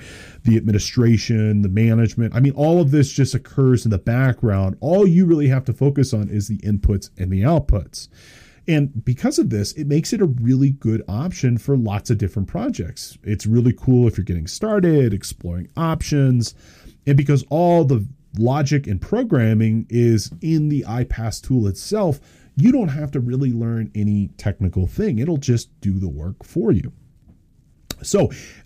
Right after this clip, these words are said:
uh, if you're a person just kinda getting started with some more of the, the technical and automation stuff, guess what? This is gonna be a really good solution 'cause it's just gonna work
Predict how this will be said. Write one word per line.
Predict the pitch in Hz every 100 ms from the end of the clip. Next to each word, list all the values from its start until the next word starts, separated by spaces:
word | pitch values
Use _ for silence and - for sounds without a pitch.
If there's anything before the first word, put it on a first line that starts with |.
| -
uh, | 117 113
if | - 135 -
you're | 151 165 156
a | 123 113 110 101 - _
person | - 180 175
just | 147 135
kinda | - 143
getting | 127 101
started | - - 131
with | 123
some | -
more | 107 110
of | 104
the, | 90 -
the | - 92
technical | - - 139 - 123 113
and | 101
automation | 101 90 101 110 - 107
stuff, | - 117 107
guess | - 98 -
what? | 101
This | - 95
is | -
gonna | 98
be | 90
a | 90
really | 104 135 151
good | 131 127
solution | - 113 110 - 104
'cause | - 98 - - - -
it's | 127 104 -
just | 110 -
gonna | 101
work | 95 92